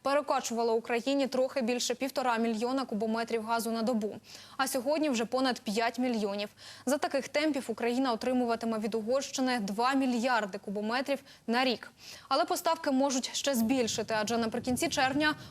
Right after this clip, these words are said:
Угорщина продавала Україні майже десять мільйонів кубометрів щодня. Нагадаю, рівно три тижні тому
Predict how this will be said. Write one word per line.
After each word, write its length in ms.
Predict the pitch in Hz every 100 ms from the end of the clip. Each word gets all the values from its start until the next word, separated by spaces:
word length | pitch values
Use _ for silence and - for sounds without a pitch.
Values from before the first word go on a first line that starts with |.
| -
Угорщина 680 | 226 262 262 - 254 247 247 - -
продавала 500 | 269 269 247 220 208
Україні 520 | 208 240 240 285 269
майже 320 | 226 226 226
десять 440 | 202 240 277 311
мільйонів 480 | 262 247 226 240 240
кубометрів 560 | - 214 226 233 233 233
щодня. 480 | - 269 220 214 202 - - - -
Нагадаю, 560 | 247 254 247 247 240 233 - - -
рівно 280 | 247 269 262
три 220 | 247 285
тижні 420 | 269 233 214 214 208
тому 560 | - 247 247 285 339 277